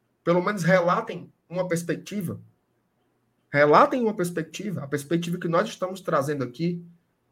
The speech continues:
da, da série de consequências absurdas que estão, que estão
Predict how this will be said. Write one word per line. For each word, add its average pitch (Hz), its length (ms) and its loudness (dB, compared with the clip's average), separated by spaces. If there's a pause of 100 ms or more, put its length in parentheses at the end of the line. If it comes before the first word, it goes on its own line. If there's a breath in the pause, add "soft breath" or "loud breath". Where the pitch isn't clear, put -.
da, 151 200 6 (340)
da 156 220 4
série 208 640 0 (320)
de 131 460 -6 (240)
consequências 190 960 -4
absurdas 208 1120 -2 (1800)
que 170 140 0
estão, 170 360 4 (120)
que 175 100 -6
estão 165 600 -2